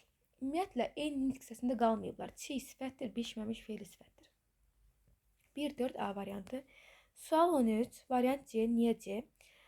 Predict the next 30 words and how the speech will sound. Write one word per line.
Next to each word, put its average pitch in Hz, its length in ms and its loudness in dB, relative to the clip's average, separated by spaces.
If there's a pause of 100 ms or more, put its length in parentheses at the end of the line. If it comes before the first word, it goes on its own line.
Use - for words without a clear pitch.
(460)
Ə, 240 300 4
biri 349 240 6
var 320 320 8
bizim 262 500 2
bağda 233 400 0
işlətdiyimiz 208 640 -8 (160)
bel, 190 480 -4 (480)
əşya 214 400 -2
mənasında, 196 400 -6
yəni 214 240 -4
lapatka, 214 540 -4 (180)
bizim 208 320 -8
bildiyimiz 202 480 -6
lapatka. 202 540 -8
Bir 277 140 -6
də 254 100 -4
var 285 160 -4
insandakı 202 720 -8
bel. 202 180 -12 (1120)
Bəstə 330 480 4 (200)
isimdir, 254 600 -4
bir 269 160 -8
də 247 40 0
var 214 200 -4
bəstə 240 420 -2 (120)
boy, 202 200 0 (220)
sifətdir. - 480 -4 (340)
İsim 349 300 -2
kimi, 233 280 -4
məsələn, 233 380 0